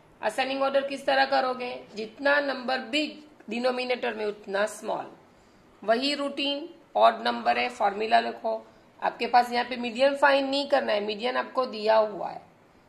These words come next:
तो मैंने median की जगह पे एट लिख दिया। देखो Third observation मैंने लिखा है X upon three,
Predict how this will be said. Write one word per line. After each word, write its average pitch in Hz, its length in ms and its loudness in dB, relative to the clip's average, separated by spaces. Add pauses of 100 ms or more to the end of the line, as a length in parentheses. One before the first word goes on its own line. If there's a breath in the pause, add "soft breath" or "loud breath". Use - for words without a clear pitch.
(200)
तो 196 80 -10
मैंने 208 180 0
median 226 340 -6
की 226 80 -14
जगह 220 260 2
पे 240 120 -2
एट 226 320 -4
लिख 220 140 -12
दिया। 233 440 -2 (360)
देखो 202 440 -2 (1400)
Third 240 160 8
observation 247 520 -4
मैंने 254 240 -4
लिखा 247 240 -2
है 240 240 2
X - 60 -14
upon 254 320 0
three, 254 400 -8